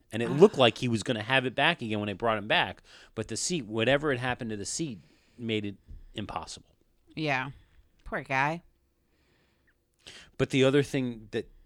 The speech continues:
Speaker 1: should be a reminder to the teams that if you're going to work on the cars during the red flag period, you cannot work on them in a garage.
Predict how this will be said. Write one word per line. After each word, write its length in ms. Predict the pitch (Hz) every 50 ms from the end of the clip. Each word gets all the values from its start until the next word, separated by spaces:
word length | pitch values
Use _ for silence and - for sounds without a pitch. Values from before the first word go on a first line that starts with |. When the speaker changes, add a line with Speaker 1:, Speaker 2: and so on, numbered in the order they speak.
| _ _ _
Speaker 1:
should 340 | - - - - 120 113 104
be 100 | 113 113
a 60 | 113
reminder 480 | 113 113 107 104 104 107 113 113 117 110
to 140 | - -
the 100 | 107 104
teams 320 | 95 - - 131 123 113 -
that 100 | 110 - -
if 240 | - 175 196 -
you're 100 | - 175
going 260 | 147 139 151 151 147 139
to 140 | - 131
work 340 | 120 107 107 131 165 - - -
on 200 | - 139 147 151
the 80 | 147
cars 500 | 143 - - 135 127 120 120 117 101 - - -
during 320 | 104 113 117 117 113 107
the 140 | 95 101 101
red 260 | 95 101 113 123 127
flag 320 | - - 127 120 117 113 -
period, 400 | - 143 135 107 98 92 90 - - - - - - -
you 100 | 110 107
cannot 300 | - - 120 117 107 107
work 180 | 101 92 - 98
on 160 | 92 90 87
them 160 | 87 85 87
in 100 | 87 80
a 20 | -
garage. 380 | - - - - - - -